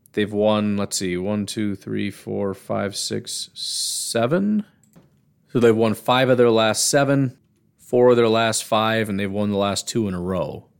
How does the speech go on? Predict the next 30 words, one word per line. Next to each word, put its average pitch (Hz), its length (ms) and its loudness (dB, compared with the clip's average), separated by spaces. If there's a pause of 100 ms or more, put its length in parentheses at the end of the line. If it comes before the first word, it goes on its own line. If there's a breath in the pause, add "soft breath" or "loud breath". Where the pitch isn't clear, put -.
(760)
Any 107 180 -2
big 107 440 -4
convincing 131 540 0
wins? 143 420 0
Jaguars, 117 720 2
Jets, - 580 0
forty-niners, 104 800 -2
Texans, 101 580 -4
Dolphins. 95 500 -4
No, 85 320 -6
they've 107 220 0
beaten 98 540 -4
only 113 460 0 (100)
exclusively 110 840 0
trash. - 500 -6 (380 loud breath)
<laughs> - 20 0 (1300 loud breath)
So 123 240 2
they 131 80 6
have 147 120 4
not 139 220 2
beaten 131 240 2
a 113 40 2
si-, 127 240 -2 (300 loud breath)
they 123 240 6 (120)
lost 127 420 0
to 127 120 2
the 113 180 0
Seahawks, 123 520 0
Rams, 104 520 -2
Titans. 95 640 -4